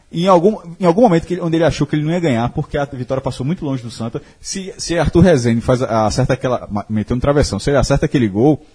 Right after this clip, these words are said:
naquele momento da partida, era algo muito fora da curva pelo que tava se dese-, desenhando o jogo. Aquele empate ali tava, ele tava bem caminhado e no, no primeiro tempo teve um contra-ataque, tudo bem que foi de uma ponta a outra, com o Vitor chutando pra fora. Tirando isso,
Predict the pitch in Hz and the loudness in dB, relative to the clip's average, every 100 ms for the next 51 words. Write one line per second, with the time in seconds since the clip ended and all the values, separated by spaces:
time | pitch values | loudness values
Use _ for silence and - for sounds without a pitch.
0 | - 120 - 190 190 120 135 131 - 101 | -6 -2 2 4 4 2 0 -2 0 -2
1 | - 120 151 - - _ _ - 127 123 | -2 0 2 0 -4 _ _ -4 2 4
2 | 151 175 214 202 156 - 208 214 294 139 | 6 4 2 2 0 -4 -4 -4 -4 -4
3 | 135 127 123 - 110 110 113 113 - 110 | -4 -4 -6 -4 -6 -6 -8 -8 -6 -6
4 | 107 107 107 95 78 78 _ _ - - | -4 -6 -6 -8 -10 -14 _ _ -20 -12
5 | - 165 165 131 135 135 139 156 151 123 | -4 -2 0 -2 0 -2 -2 0 0 -2
6 | 131 139 127 123 180 214 170 113 139 180 | -4 0 0 0 0 0 0 0 0 -4
7 | 175 175 170 175 175 170 165 160 165 - | -10 -10 -8 -6 -6 -2 0 0 0 -2
8 | 180 - 143 180 170 156 - 127 - 165 | -4 -2 -4 -2 -4 -4 0 -2 -2 -8
9 | - _ - 156 139 131 147 139 127 135 | -14 _ -6 -2 -2 -4 -8 -12 -12 -6
10 | 147 135 143 170 196 120 139 165 - - | -4 -2 -2 0 2 2 0 -2 -4 -16
11 | - - _ 143 147 135 127 165 - - | -20 -20 _ -4 0 2 4 4 2 0
12 | 156 196 - 117 110 151 208 160 127 - | -2 -2 0 -2 0 -2 0 0 -2 -4
13 | 220 | -10